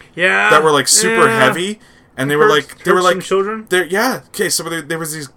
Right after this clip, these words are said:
Speaker 2: like, these beach balls at the Senators game, and they were, like, bouncing around the crowd during warm-ups and stuff like that. You know, like you would do with a beach ball.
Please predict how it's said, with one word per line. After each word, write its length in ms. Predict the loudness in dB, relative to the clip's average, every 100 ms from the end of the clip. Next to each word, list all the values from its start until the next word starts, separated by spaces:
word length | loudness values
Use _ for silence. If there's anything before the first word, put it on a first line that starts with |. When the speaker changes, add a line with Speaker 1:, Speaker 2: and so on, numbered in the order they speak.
| _
Speaker 2:
like, 200 | -8 -8
these 180 | -10 -12
beach 320 | -10 -10 -10
balls 320 | -10 -8 -8
at 100 | -8
the 80 | -8
Senators 460 | -8 -6 -6 -8 -10
game, 260 | -16 -12
and 60 | -8
they 60 | -6
were, 80 |
like, 200 | -6 -6
bouncing 380 | -6 -6 -6 -8
around 220 | -6 -6
the 60 | -8
crowd 400 | -6 -2 -2 -2
during 300 | -8 -12 -10
warm-ups 360 | -8 -8 -10 -14
and 100 | -12
stuff 200 | -10 -10
like 120 | -12
that. 240 | -12 -8
You 60 | -6
know, 120 | -2
like 180 | -2 -2
you 60 |
would 100 | -8
do 80 | -8
with 120 | -8
a 40 | -10
beach 280 | -12 -14 -14
ball. 200 | -14